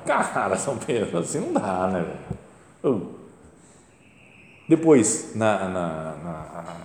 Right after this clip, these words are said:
na oração de Jesus no horto, no Getsemane, Jesus fala, "Ficai aqui, vigiai comigo." Pede pra que eles acompanhem. "Minha alma está numa tristeza mortal. Precisa da companhia dos amigos. Vai lá rezar um momento que vão prender Jesus."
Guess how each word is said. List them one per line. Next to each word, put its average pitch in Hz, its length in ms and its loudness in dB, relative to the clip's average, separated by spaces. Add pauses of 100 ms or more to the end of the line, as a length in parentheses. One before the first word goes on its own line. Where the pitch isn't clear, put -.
(1600)
na 98 140 0
oração 101 360 2
de 104 80 -4
Jesus 107 260 2
no 107 100 2
horto, 131 300 8
no 92 100 -2
Getsemane, 101 680 2 (800)
Jesus 123 220 0
fala, 120 160 4
"Ficai 143 280 2
aqui, 156 220 0
vigiai 143 640 4
comigo." 95 420 0 (560)
Pede 135 300 8
pra 107 120 2
que - 80 -2
eles 113 140 0
acompanhem. 113 460 0
"Minha 113 160 4
alma 135 120 2
está 131 220 2
numa 120 300 0
tristeza 131 440 0
mortal. 123 840 2 (400)
Precisa 175 560 4
da 147 80 6
companhia 139 420 2
dos 139 160 4
amigos. 113 600 2 (260)
Vai 151 220 4
lá 165 100 4
rezar 151 220 4
um 160 60 4
momento 156 340 4
que 143 120 2
vão 170 160 6
prender 175 460 6
Jesus." 139 640 6